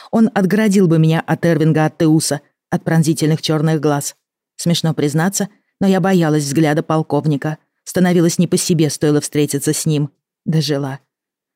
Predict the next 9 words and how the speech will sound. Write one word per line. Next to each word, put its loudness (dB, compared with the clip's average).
Заставила 0
себя 0
лечь, 0
закрыла -4
глаза. -4
И -2
за 0
этим -2
человеком -2